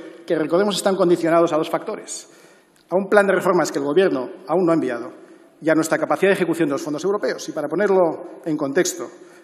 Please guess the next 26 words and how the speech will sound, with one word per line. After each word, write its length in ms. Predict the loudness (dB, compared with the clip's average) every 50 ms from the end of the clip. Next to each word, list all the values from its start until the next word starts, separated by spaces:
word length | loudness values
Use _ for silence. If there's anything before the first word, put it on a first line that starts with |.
| _ -14
recordemos 420 | -8 -4 0 2 2 2 2 2
que 80 | 2 0
los 100 | 0 0
fondos 220 | 0 0 0 0
extraordinarios 580 | 0 -2 0 -2 -2 0 2 4 4 4 2 2
Next 220 | 0 0 0 0
Generation 420 | -2 -2 -2 -2 -4 -4 -4 -2 -2
Europe 200 | -2 -2 -2 -4
de 120 | -6 -6 -6
veinte 400 | -4 -4 -4 -4 -4 -4 -2 0
mil 200 | 0 0 0 0
millones 300 | -4 -4 -2 0 0 0
de 80 | -2
euros 420 | -4 -4 -6 -8 -8 -10 -10 -10 -16 -20 -20 -20 -20 -20 -20 _
que 80 | -16 -12
se 100 | -10 -8
tendrían 520 | -8 -8 -2 2 4 4 4 2 0 -6 -8
que 80 | -8
disponer 540 | -10 -10 -8 -4 -2 -2 -2 -2 -2 -8 -14 -16
en 60 | -16
los 100 | -16 -8
próximos 320 | -6 -6 -4 -2 -2 -2 -4
meses 400 | -6 -8 -10 -14 -16 -18 -20 -20 -20 -20 -20 _ -20 _ _ _
se 140 | -12 -10 -8
comparan 520 | -6 -6 -4 -2 2 2 2 2 2 -2 -6 -10 -14 -16 -18 -20 -20 -20 -20 -20 -20 -20 _ _ _ _ _ _
con 260 | _ 0 2 2 0